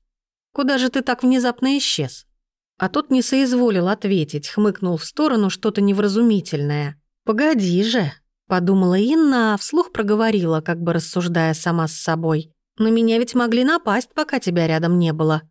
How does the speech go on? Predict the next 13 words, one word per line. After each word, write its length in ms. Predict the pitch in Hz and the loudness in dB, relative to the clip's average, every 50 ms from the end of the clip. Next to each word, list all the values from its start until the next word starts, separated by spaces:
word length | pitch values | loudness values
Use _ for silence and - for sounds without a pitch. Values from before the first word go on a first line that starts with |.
| _ _ _ _ _ _ | _ _ _ _ _ _
Могли 320 | - 180 175 170 185 247 302 | -2 -2 0 0 0 0 2
обокрасть, 680 | 311 302 294 165 151 - - 143 135 165 233 247 - - | 2 0 0 -2 -4 -4 -4 -4 -2 -2 -2 -2 -4 -4
даже 320 | 180 175 170 170 165 175 | -2 0 0 0 2 2
убить. 580 | 175 165 156 156 156 151 160 202 - - - - _ _ _ _ _ _ | 2 2 0 -2 -2 -2 -2 -2 -2 -6 -12 -14 _ _ _ _ _ _
Вот 260 | - 247 262 262 - 262 | -2 -2 0 0 2 0
интересно, 520 | 254 240 320 311 247 208 160 - 180 185 | 0 2 2 0 0 0 0 -2 -2 -2
что 200 | - - 311 311 | -2 -2 -4 -4
скажет 360 | - - 214 190 185 180 180 | -2 -2 -2 -2 -2 -2 -4
Крестов, 380 | - 208 214 202 - 339 359 - | -2 -2 -2 -2 0 -2 -2 -2
когда 280 | - 226 185 190 214 | -2 -4 -2 0 2
узнает 500 | 240 233 208 180 170 156 147 147 147 - | 2 2 0 0 -2 -2 -2 -2 -2 -2
об 160 | 151 151 160 156 | -4 -2 0 -2
этом? 380 | 151 147 151 151 156 156 - | -2 -2 -2 -4 -4 -4 -8